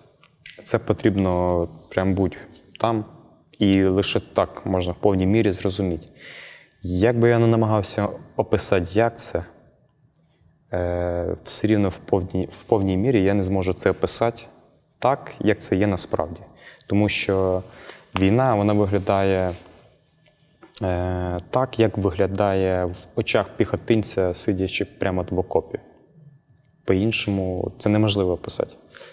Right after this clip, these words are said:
Це війна. І все. З усіма, з усією складовою війни. Вибухи, піхота, танки.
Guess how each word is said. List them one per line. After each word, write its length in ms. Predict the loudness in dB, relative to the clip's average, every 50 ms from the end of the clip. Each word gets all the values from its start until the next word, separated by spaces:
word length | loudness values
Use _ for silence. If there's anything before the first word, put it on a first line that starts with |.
| -20 -20 _ _ _ _ _ _
Це 240 | -4 0 2 4 6
війна. 340 | 6 6 6 4 2 0 -2 -6 -12 -18 -20 -20 -20 _ _ _ _ _ _ _ _ _ -20 -20 _ _ -10 -8 -8 -10 -12 -16 -20 _ _ _ _ _ _ _ _ _ _ _ _ _ _ _ _ _ _
І 80 | -2 -2
все. 340 | -2 -2 -4 -6 -4 -4 -4 -4 -4 -6 -8 -10 -8 -4
З 40 | -2
усіма, 400 | 0 0 0 -2 -2 -2 -2 -2
з 120 | 0 0 0
усією 300 | 0 2 4 4 4 4
складовою 540 | 4 2 0 0 0 0 2 2 2 2 2
війни. 340 | 0 0 -2 -4 -6 -8 -10 -12 -12 -10 -8 -8 -8 -8 -10 -12 -14 -16 -12 -4
Вибухи, 640 | 0 2 2 4 4 2 0 0 -2 -6 -4 -6 -8 -12 -14 -20 -20 -6 -4
піхота, 520 | -4 -2 0 0 -2 -2 -2 -6 -8 -8 -8 -12 -16 -20 -20 _ _ _
танки. 500 | -2 0 0 0 -2 -4 -4 -6 -6